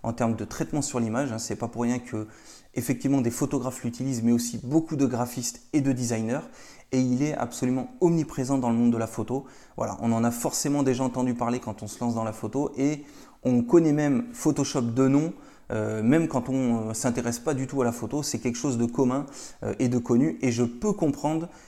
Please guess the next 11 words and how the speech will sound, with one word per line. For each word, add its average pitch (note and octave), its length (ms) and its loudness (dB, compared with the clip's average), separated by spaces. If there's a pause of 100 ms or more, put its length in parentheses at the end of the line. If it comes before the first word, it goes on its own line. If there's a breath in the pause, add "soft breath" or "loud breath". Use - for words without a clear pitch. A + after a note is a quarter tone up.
(120)
que, A2 640 -2
qu'en B2 140 0
tant D#3+ 160 0
que C3+ 120 0
débutant, C#3 560 -2
on C3 120 0
veuille C3 200 0
à A#2+ 60 -2
tout C#3 120 -6
prix C#3+ 200 -4
découvrir, D#3 720 0